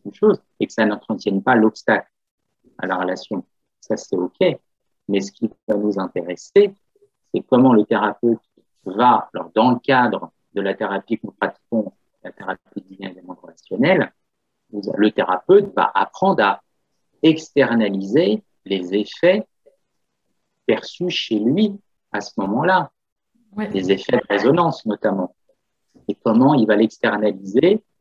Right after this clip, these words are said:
Speaker 1: euh, pour pouvoir ensuite le réutiliser, le réinjecter, le refaire de nouveau circuler. Vous voyez ? Donc, euh, quand on parle des limites de les, des émotions, c'est pas l'émo-, c'est les émotions en tant que telles, hein,
Speaker 2: Oui.
Speaker 1: euh,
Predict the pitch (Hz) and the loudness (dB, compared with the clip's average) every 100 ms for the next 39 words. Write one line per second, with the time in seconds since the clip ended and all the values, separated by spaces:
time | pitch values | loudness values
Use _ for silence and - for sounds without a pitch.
0 | - _ _ _ 98 95 95 - _ 120 | -20 _ _ _ -4 -4 -4 -8 _ -6
1 | - 101 123 143 - - - 165 - 104 | -4 0 2 2 -2 -10 -8 -6 0 0
2 | 101 143 123 - 101 101 104 170 123 107 | 2 0 -2 -12 -12 -8 2 2 2 -4
3 | 104 92 - - 175 113 101 - 107 - | -4 -6 -8 0 2 2 0 -2 -8 2
4 | 120 117 113 151 - - 226 196 - - | 4 4 4 0 -2 -4 0 0 -2 -2
5 | 170 180 - _ _ _ _ _ - 107 | 0 0 -2 _ _ _ _ _ -2 0
6 | 151 - _ _ - 139 143 - 143 131 | 0 -4 _ _ 2 4 4 2 4 6
7 | 123 - - _ _ _ 135 143 143 135 | 4 2 -8 _ _ _ 0 2 2 4
8 | 120 120 139 143 135 120 113 107 110 110 | 4 4 2 2 0 2 2 2 0 2
9 | 113 - 196 196 127 147 143 135 147 147 | 0 -2 -6 -2 -2 2 4 4 2 0
10 | 139 127 - 120 120 123 127 123 - 139 | -2 -4 -6 -4 -2 0 -2 -4 -6 -8
11 | 139 - 139 123 - 131 107 - _ _ | -6 -4 -4 -6 -4 -4 -4 -8 _ _
12 | _ _ - - - _ _ _ _ _ | _ _ -16 -16 -20 _ _ _ _ _
13 | _ 101 104 | _ -2 0